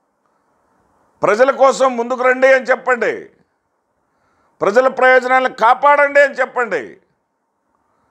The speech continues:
మీడియా యొక్క లక్ష్యాన్ని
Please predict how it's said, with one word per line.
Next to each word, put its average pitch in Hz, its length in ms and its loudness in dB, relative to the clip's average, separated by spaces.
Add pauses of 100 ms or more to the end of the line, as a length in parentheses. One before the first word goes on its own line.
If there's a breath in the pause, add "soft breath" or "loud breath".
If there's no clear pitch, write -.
(380)
మీడియా 254 480 2 (120)
యొక్క 233 200 -6 (1300)
లక్ష్యాన్ని 277 600 0